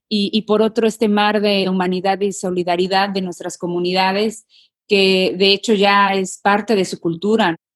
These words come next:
Darnos cuenta también como artistas de reflexionar, yo al menos tuve este momento de reflexionar, ¿para dónde quiero llevar mi trabajo como artista, no?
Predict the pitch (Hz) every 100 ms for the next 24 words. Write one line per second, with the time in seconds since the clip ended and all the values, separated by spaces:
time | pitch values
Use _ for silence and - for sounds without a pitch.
0 | _ _ _ _ _ _ _ _ _ _
1 | _ 170 202 208 214 - 220 226 220 190
2 | 202 220 208 190 - 208 190 - 220 208
3 | 180 180 185 - 185 - - 185 190 202
4 | 208 196 196 202 196 190 208 196 - 190
5 | 175 180 202 196 185 180 170 180 185 185
6 | 190 185 220 233 - 226 220 190 185 196
7 | 196 165 160 175 170 170 - 160 151 147
8 | 190 185 - 160 151 180 226